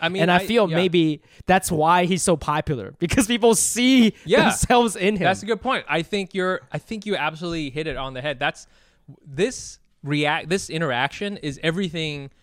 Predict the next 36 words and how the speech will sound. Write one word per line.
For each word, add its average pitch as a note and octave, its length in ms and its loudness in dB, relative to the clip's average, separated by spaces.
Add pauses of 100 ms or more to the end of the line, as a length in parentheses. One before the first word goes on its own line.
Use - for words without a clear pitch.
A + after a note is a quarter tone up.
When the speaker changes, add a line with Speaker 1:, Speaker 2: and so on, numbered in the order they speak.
(120)
Speaker 1:
which D#3 180 -8
is C#3 160 -6
why B2+ 380 -2
people B2+ 320 -12
like C3+ 400 -2
and C#3 120 -6
also C3+ 280 -8
don't C3+ 300 -6
like A#2+ 220 -10
about A#2+ 280 -8
Andrew A#2 240 -12
Yang, A2+ 360 -12
is B2+ 180 -12
that B2 180 -4
he F#3 180 -6
is D3 80 -4
Speaker 2:
Yeah. C3 80 -10
Speaker 1:
not C3+ 280 0 (360)
polished C#3+ 640 -6 (300)
as C3 280 -6
a, B2 460 -4
Speaker 2:
Yes. C3 340 -6
Speaker 1:
you C#3+ 80 -6
know, C#3+ 140 2
Speaker 2:
Yes. C#3 140 0
Speaker 1:
as C3 60 -4
a C3+ 60 0
dude. C3 300 -2
He's D#3+ 160 -4
not, E3 180 -2
like, D3 300 -2
coming C#3+ 260 -10
in C#3 120 -8
there C#3+ 140 -4
and C3+ 100 -10
going, C3+ 180 -4